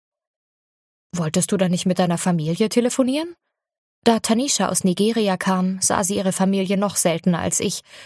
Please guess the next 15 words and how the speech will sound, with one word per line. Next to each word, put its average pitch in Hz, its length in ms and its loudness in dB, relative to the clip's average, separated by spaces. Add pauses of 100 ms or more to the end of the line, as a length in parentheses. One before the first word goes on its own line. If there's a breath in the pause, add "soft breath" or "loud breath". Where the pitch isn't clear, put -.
(140 loud breath)
dafür 226 320 4
telefonierten 220 640 0
sie 165 140 0
aber 160 180 -4
recht 160 260 -4
häufig. - 440 -4 (580)
Sie - 160 2
schüttelte 185 380 0
den 208 160 0
Kopf. - 380 -6 (1000)
„Denen 262 220 2
ist 247 140 0
was 254 100 0
dazwischen 240 460 2
gekommen. 185 480 0